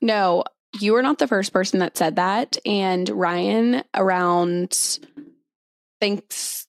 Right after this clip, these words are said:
mm, no, around the new year, started feeling a tiny bit under the weather, nothing dramatic. And I gave him two Armras a day and nothing ever came of it.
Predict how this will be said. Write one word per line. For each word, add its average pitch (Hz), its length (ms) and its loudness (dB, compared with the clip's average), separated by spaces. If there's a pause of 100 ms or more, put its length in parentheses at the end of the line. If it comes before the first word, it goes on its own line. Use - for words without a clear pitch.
mm, 247 500 0 (160)
no, 233 400 2
around 214 280 2
the 214 60 4
new 208 140 4
year, 175 460 0 (880)
started 214 320 0
feeling 220 320 0
a 202 60 0
tiny 196 260 0
bit 208 160 0
under 196 180 0
the 190 80 2
weather, 139 280 0
nothing 202 380 0
dramatic. 185 680 0 (340)
And 190 220 0
I 185 440 0 (160)
gave 202 180 0
him 202 360 0 (340)
two 226 280 2
Armras 170 420 0
a 175 80 2
day 175 500 2 (440)
and 180 520 0 (120)
nothing 196 480 0
ever 180 220 0
came 165 260 0
of 113 100 -4
it. 104 200 0